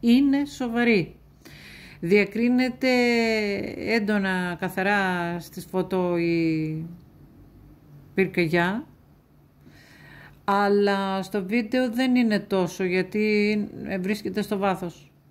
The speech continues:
Προς το παρόν παραμένει άγνωστο ποιος, ε, ήταν ακριβώς πίσω από την επίθεση, δεδομένου ότι μπορεί να είναι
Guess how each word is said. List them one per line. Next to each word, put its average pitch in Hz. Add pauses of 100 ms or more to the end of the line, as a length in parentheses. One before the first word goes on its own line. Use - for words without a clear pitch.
(680)
Προς 226
το 226
παρόν 226
παραμένει 247
άγνωστο 226
ποιος, 208
ε, 196
ήταν 208
ακριβώς 185
πίσω 214
από 185
την 185
επίθεση, 196
δεδομένου 226
ότι 233
μπορεί 208
να 214
είναι 233